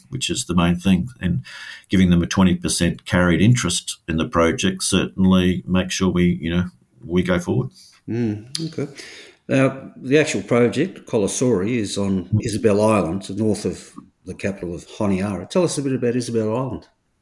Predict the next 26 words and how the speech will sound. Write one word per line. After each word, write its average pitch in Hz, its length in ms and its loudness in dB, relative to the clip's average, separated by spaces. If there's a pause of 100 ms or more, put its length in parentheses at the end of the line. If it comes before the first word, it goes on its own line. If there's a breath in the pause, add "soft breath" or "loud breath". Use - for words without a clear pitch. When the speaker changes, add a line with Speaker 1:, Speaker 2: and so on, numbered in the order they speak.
(760 loud breath)
Speaker 1:
Isabel 104 340 4
Island's, 101 640 2
um, 80 1040 2
there's 92 200 0
not 104 180 2
much, - 440 0
um, 87 220 2
infrastructure 95 540 2
on 95 100 4
Isabel 92 320 4
Island. 113 340 6
It's - 140 -6
basically, 92 1000 0 (960 loud breath)
uh, 76 400 0
an 85 140 2
island 90 360 4
surrounded 87 520 2
with, 85 360 -2
um, 80 300 -2 (160)
fishing 98 320 2
villages 98 520 4
is - 200 -2
the 71 160 -4
main 87 280 4
thing, 98 300 2 (140)
and 87 460 2